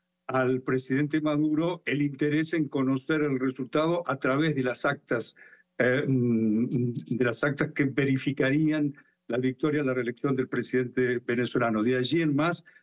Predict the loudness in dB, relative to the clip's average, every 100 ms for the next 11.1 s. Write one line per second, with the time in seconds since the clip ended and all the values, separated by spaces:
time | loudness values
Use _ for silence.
0 | _ 0 2 0 -2 -2 0 2 0 -2
1 | -2 -4 -2 -2 0 0 -2 -2 -4 -2
2 | 0 0 2 0 -2 -4 -12 -20 -6 0
3 | 0 0 -2 0 0 2 0 -2 -2 -2
4 | -2 0 0 -2 -2 0 0 -2 -4 -2
5 | 0 2 0 0 -2 -2 0 -2 0 0
6 | 2 2 -2 -2 -2 0 -2 0 -2 -2
7 | _ _ _ -4 0 0 2 2 0 0
8 | 0 0 -2 -2 0 0 2 -2 -2 -4
9 | -2 -2 0 0 -2 0 2 2 -2 -8
10 | -12 -20 _ _ 2 4 4 4 4 2
11 | 0